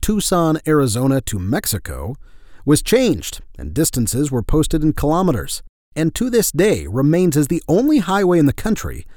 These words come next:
with distances posted in metric units. Nobody else kept their signs, just Interstate nineteen.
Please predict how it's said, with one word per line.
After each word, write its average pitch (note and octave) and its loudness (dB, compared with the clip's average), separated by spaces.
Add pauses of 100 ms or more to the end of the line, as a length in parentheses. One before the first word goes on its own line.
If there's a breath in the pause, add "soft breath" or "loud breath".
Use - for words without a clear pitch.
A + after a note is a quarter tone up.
(260 soft breath)
with C#3+ 2
distances E3 2
posted D3+ 2
in C#3 2
metric D3+ 0
units. - 0 (540)
Nobody G#3+ 4
else G#3 2
kept - 0
their E3 2
signs, A2+ -2 (320)
just B2 -2
Interstate D3 2
nineteen. B2+ -2